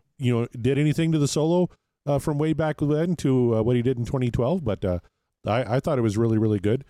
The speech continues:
Uh, Kevin Brown still not convinced, though. He says, "A song about being pissed off in traffic, cribbed from bumper stickers. This guy can write? Could he not be bothered or just out of ideas?" Uh, I imagine it, it probably he, he could not be bothered,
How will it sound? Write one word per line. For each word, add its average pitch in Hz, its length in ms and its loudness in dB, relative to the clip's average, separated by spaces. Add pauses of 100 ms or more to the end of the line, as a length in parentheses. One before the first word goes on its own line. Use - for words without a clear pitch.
(260)
Uh, 101 140 0
Kevin 131 240 -2
Brown 123 300 0
still 170 260 -2
not 151 180 -2
convinced, 113 360 -2
though. 104 100 0
He 101 60 0
says, 107 260 0
"A 113 100 -4
song 156 300 -2
about 135 240 -2
being 127 180 -2
pissed 143 240 -4
off 131 200 0
in 107 80 -2
traffic, 135 400 -2
cribbed 139 260 -4
from 117 160 -4
bumper 139 300 -2
stickers. 104 480 -2 (400)
This 135 100 0
guy 143 220 -2
can 117 160 -4
write? 117 480 0 (260)
Could 175 100 -2
he 185 80 2
not 175 200 0
be 160 100 0
bothered 156 420 0
or 131 140 0
just 135 240 -2
out 127 160 0
of 123 120 0
ideas?" 107 600 -2 (720)
Uh, 123 100 -2
I 139 140 0
imagine 170 400 0
it, 151 120 -4
it 123 160 -4
probably 160 300 0
he, 135 280 -2 (120)
he 160 100 -2
could 147 140 -4
not 139 160 -4
be 123 80 -2
bothered, 107 480 -2